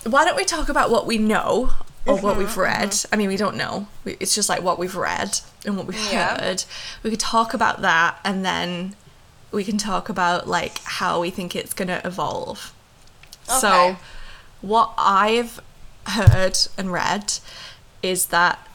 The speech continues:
Speaker 1: so Samantha is back for the season two finale,
Speaker 2: Mm-hmm.
Speaker 1: and it's one scene,
Speaker 2: Yep.
Speaker 1: and it's a phone call.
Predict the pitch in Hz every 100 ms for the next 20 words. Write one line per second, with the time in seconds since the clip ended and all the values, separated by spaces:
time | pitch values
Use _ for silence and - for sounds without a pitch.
0 | - - - 196 185 185 - - - -
1 | - - 196 208 247 220 - 190 175 196
2 | - - - - - - - 202 180 180
3 | - - - - 202 - - 214 220 220
4 | 226 - 214 208 208 - - - 202 190
5 | 156 - - 170 254 - - 240 214 220
6 | 190 202 196 185 - - - - - -
7 | 202 185 208 233 254 - 220 175 147 180
8 | 240 - - - - - - - - -
9 | 190 - 196 185 185 180 185 - - 180
10 | - - - 202 202 - 208 202 196 202
11 | - - - 82